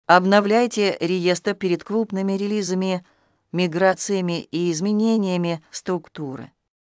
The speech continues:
Четыре. Для критичных рисков добавьте план отката или быстрых проверок. Критерии приемки.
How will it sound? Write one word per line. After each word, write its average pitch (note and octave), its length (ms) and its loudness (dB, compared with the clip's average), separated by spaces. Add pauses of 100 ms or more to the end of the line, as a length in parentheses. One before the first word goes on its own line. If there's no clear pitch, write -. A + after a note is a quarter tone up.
(140)
Четыре. E3+ 520 8 (640)
Для F3 160 2
критичных F#3 640 -2
рисков D#3+ 340 -2
добавьте D3 480 2
план F3+ 320 4
отката G#3 720 2 (640)
или F#3 160 4
быстрых F#3 500 0
проверок. C#3 640 -2 (540)
Критерии F#3+ 560 4
приемки. D#3 680 -2